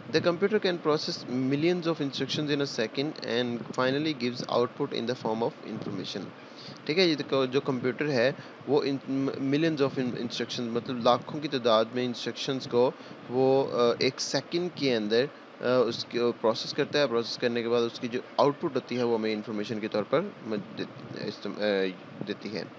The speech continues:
अच्छा, ये हमारे पास ये एक categories है, categories का एक, अ, form, अ,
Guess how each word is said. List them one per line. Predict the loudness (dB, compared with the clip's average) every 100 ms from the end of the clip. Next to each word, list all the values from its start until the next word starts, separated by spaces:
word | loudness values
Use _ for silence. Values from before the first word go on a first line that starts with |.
| -18 -18 -18 -18 -18 -18 -16 -14 -16 -14 -14 -14 -6 -4
अच्छा, | -2
ये | 6 6
हमारे | 8 6
पास | 6 2 2
ये | 2 4
एक | 4 6 4 4 2
categories | 4 4 4 2 0
है, | 0 2
categories | 2 2 2 2 0 2
का | 2
एक, | 2 4
अ, | 6 6 4
form, | 2 2 4 6 4
अ, | 4 4